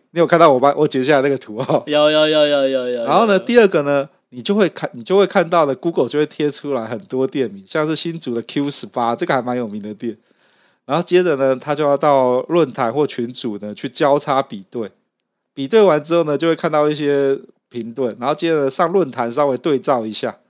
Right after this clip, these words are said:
Speaker 1: 就可以知道哪些店是有，哪些店是没有了。我觉得他这个就是完全就是用三个步骤呢，就把那种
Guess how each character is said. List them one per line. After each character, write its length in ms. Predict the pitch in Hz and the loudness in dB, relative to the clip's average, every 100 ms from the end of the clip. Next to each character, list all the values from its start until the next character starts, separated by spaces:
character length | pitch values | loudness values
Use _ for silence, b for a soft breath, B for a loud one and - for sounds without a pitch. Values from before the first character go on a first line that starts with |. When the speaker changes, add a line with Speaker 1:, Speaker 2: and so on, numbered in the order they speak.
| _ _ _ _ _ _ | _ _ _ _ _ _
Speaker 1:
就 120 | - 160 | -8 0
可 120 | 175 | 0
以 60 | |
知 160 | 131 139 | 0 0
道 160 | 143 131 | 0 0
哪 160 | 107 | -4
些 160 | 101 135 | -2 -2
店 180 | 143 123 | 0 -2
是 120 | 131 | -6
有， 200 | 107 98 | -10 -14
哪 140 | 98 | -14
些 160 | 101 127 | -8 -4
店 160 | 123 113 | -4 -4
是 120 | 117 | -6
没 260 | 101 95 | -12 -12
有 140 | 101 101 | -16 -16
了。 80 | 135 _ _ _ _ _ | -20 _ _ _ _ _
我 100 | 127 | -10
觉 120 | 123 | -2
得 40 | 180 | 0
他 140 | 202 | 0
这 160 | 214 254 | -6 -4
个 260 | 214 170 - | 0 0 -2
就 200 | - 220 | -4 -2
是 340 | 208 220 185 - _ _ _ _ | 0 2 2 2 _ _ _ _
完 200 | 165 190 | -2 -2
全 240 | 190 175 165 | 0 -2 0
就 160 | 185 | 0
是 260 | 180 202 175 | 2 2 2
用 200 | 190 185 | 2 0
三 320 | 143 - 165 | -2 0 0
个 140 | 170 165 | 0 -4
步 320 | - - 160 | -2 0 2
骤 260 | 151 175 139 | 2 -2 -2
呢， 140 | 131 | -4
就 220 | 120 165 | -4 -6
把 300 | 143 - 113 110 | -6 -4 -4 -2
那 100 | 143 | -4
种 320 | 135 110 | -4 -6